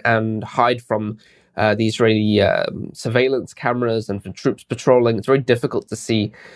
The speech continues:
So, uh, I stood at one of these, um,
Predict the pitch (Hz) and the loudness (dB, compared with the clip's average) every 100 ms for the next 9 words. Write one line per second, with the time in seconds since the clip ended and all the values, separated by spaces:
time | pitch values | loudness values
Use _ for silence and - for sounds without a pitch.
0 | - - - 101 107 104 92 92 - 131 | -20 -12 0 2 4 4 2 0 0 0
1 | - - 127 120 - 123 117 117 110 110 | 0 0 2 2 0 -2 0 0 -2 0
2 | 98 90 - - - | 0 2 0 -6 -12